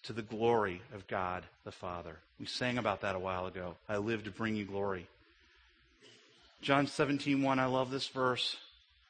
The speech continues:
When Jesus had spoken these words, he lifted up his eyes to heaven and said, "Father, the hour has come." He's gonna go to the cross. "Glorify your Son." Why?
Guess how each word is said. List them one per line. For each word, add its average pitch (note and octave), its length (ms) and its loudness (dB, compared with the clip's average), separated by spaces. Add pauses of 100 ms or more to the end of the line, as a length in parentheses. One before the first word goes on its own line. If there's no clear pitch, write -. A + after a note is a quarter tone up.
(120)
When A#2+ 140 -4
Jesus D3 360 -2
had C3+ 120 -6
spoken D#3 480 6
these D3 220 4
words, C#3+ 280 2
he B2+ 120 -4
lifted E3 420 4
up D3+ 120 4
his B2 120 0
eyes G#2+ 280 6
to A2+ 100 -6
heaven G#2+ 220 -2
and G#2 100 -2
said, A#2 220 2
"Father, D3 420 6
the A#2+ 220 0
hour C#3+ 360 8
has A2+ 220 -2
come." G#2+ 500 0 (720)
He's A2 160 -8
gonna C3 180 2
go C3+ 120 4
to C3+ 40 4
the B2 80 0
cross. A#2 520 4 (680)
"Glorify D#3+ 680 10
your C3 160 4
Son." G#2 520 2
Why? G#2 380 4